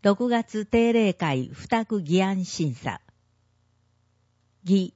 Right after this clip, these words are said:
第七十三号。偏地にかかる公共的施設の総合整備計画。志村、うまい谷偏地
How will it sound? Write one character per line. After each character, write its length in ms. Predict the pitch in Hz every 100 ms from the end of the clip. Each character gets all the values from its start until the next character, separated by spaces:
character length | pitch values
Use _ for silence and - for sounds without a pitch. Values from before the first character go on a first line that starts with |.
| _ -
第 360 | 220 226 170 -
七 320 | 175 190 233
十 260 | 208 185 139
三 320 | 190 175 147
号。 300 | 127 104 92 _ _ _ _ _ _ _ _ _ _ _ _ _ _ _
偏 300 | 240 247 233
地 180 | - 170
に 140 | 147
か 140 | -
か 160 | 175 175
る 160 | 147 -
公 240 | 208 220
共 280 | 214 226 214
的 260 | 214 202 208
施 140 | -
設 300 | 214 180 160
の 220 | 147 131 -
総 300 | - 220 220
合 240 | 220 208
整 240 | 202 208 196
備 160 | 190
計 220 | - 185 151
画。 400 | 127 - 113 - _ _ _ _ _ _ _ _ _
志 220 | - 226
村、 400 | 190 135 120 143 _ _ _ _ -
う 60 | 185
ま 180 | 202
い 140 | 202 185
谷 260 | 185 180
偏 260 | 160 170 139
地 300 | - -